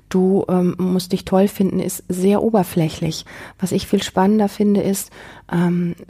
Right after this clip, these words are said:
wenn es schon sowas gibt wie ein Muss, du musst lernen, <clears throat> in dir wirklich zu Hause zu sein und dich von innen heraus zu spüren.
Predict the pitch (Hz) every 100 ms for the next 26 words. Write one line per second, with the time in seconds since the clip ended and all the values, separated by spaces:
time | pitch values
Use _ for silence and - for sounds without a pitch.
0 | - - _ _ 196 233 233 220 196 196
1 | 190 - 196 - 190 185 190 220 - -
2 | 185 185 185 196 180 190 208 208 - 202
3 | 208 - - - _ _ _ _ _ -
4 | - 208 208 208 196 196 196 - 180 185
5 | 214 220 220 185 175 175 175 190 - 185
6 | 202 220 202 185 185 180 - 180 - -
7 | 220 214 165